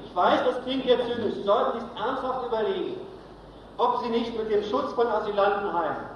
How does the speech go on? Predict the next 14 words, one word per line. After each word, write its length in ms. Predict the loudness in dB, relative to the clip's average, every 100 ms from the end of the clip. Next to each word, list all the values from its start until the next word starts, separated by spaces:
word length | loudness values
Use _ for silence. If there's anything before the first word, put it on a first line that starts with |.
| -14 -16 -6 0
bestenfalls 640 | 2 0 -4 0 2 2
dazu 300 | 2 0 0
beitragen, 720 | 0 2 2 4 4 4 2 -2 -10 -14 -18 -18 -10
dass 180 | -8 -6
Asylanten 680 | -4 0 4 4 4 0
unversehrt 720 | 4 4 4 0 2 2 2 0
in 60 |
ihr 140 | -2 0
heimatliches 580 | 2 2 0 -2 -6 -8
Elend 480 | -4 -2 -2 -2 -2
und 60 | -2
ihre 180 | 0 2
heimatlichen 600 | 2 2 0 -2 -4 -6 -8 -4
Foltergefängnisse 800 | 4 6 6 2 0 -2 -2 -2